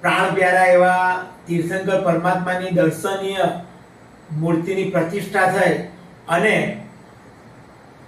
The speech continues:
બે સુંદર મજાના પશુ ચિકિત્સાના ડોમનું નિર્માણ થયું.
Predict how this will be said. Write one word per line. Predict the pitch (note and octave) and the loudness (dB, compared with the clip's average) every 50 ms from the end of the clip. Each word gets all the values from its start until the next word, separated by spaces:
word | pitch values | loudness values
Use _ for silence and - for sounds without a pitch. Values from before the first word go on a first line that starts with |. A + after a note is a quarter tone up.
| - - | -16 -8
બે | F3+ E3+ E3 F#3+ G3+ G#3 G3 G3+ | -4 2 4 6 6 6 4 2
સુંદર | G3 F#3 F#3 F3+ G3+ G3+ G3+ G3+ F#3+ | -2 -4 -2 0 2 2 4 4 4
મજાના | F#3 F#3+ F#3+ F#3+ F#3+ G3 - - - | 2 2 2 2 2 0 0 0 -2
પશુ | F3+ E3+ E3 E3 G#3 G#3 G#3+ G#3 | -2 -2 0 0 0 -2 -2 -2
ચિકિત્સાના | F#3+ F3 - - G#3 G3+ - - G3+ G3 F#3+ F#3+ G3 G3 F#3 E3+ E3 | -6 -8 -8 -6 -6 -6 -6 -4 -2 0 0 0 0 0 0 0 2
ડોમનું | C#3+ E3 F#3+ - F3+ D#3+ - - - - - - - E3 E3+ F#3 F#3 E3+ | 2 2 4 2 2 -2 -4 -6 -12 -16 -18 -10 -8 -4 -4 -2 -2 -2
નિર્માણ | E3+ E3+ D#3+ E3+ F#3 F#3 F3+ E3+ | 0 0 0 2 2 2 2 0
થયું. | C#3 C#3+ C3+ - - - | 0 -4 -4 -6 -8 -12